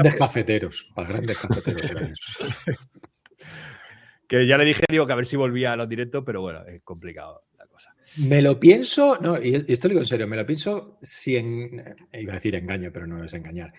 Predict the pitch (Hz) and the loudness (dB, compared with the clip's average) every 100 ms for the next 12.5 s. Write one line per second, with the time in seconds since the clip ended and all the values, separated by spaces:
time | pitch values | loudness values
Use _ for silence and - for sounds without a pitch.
0 | _ - _ - 117 120 139 143 139 156 | _ -20 _ -4 0 2 4 6 6 4
1 | 151 127 104 98 90 87 90 95 92 104 | 2 0 0 -4 -6 -10 -8 -8 -4 -4
2 | 104 95 104 104 - 139 160 - 175 143 | -4 -6 -6 -6 -2 0 0 0 0 0
3 | 135 120 117 113 - 123 110 113 143 117 | -2 -6 -10 -10 -6 -4 -2 0 -2 -2
4 | 107 117 107 101 101 95 165 311 - - | -2 -2 -2 -4 -6 2 4 4 -2 -14
5 | - - - 135 123 120 151 170 180 175 | -20 -20 -8 0 2 6 6 6 6 4
6 | 160 170 156 160 156 156 147 143 147 135 | 4 2 4 2 2 0 -2 -2 -4 -2
7 | 143 135 131 135 131 127 117 127 113 120 | -4 -2 0 0 2 0 2 0 2 0
8 | 113 127 127 120 120 113 - - _ _ | 0 0 0 0 0 -2 -6 -18 _ _
9 | 123 120 117 123 123 123 117 117 110 117 | -2 -2 -2 0 0 0 -2 -4 -8 -8
10 | 110 110 110 107 110 101 98 98 - 175 | -6 -6 -6 -6 -8 -6 -6 -6 -6 -8
11 | 175 _ _ 127 127 127 117 98 85 - | -8 _ _ -10 -8 -6 -8 -6 -8 -8
12 | 82 78 - _ - | -12 -12 -16 _ -20